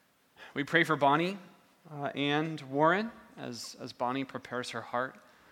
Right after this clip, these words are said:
not only to leave well and to finish well, but to consider what you have for her next.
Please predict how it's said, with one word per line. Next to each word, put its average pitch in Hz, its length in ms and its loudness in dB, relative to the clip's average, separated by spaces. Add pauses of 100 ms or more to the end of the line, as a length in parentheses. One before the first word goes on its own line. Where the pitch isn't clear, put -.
(300)
not 135 200 4
only 139 220 2
to 135 160 -2
leave 127 520 -4
well 123 320 6
and 123 100 -2
to 123 100 -12
finish 131 400 -4
well, 123 260 2
but 135 140 -2
to - 80 -14
consider 135 460 -2
what 127 180 -2
you 123 80 -6
have 123 240 -2
for 127 120 -6
her 127 100 -4
next. - 420 -10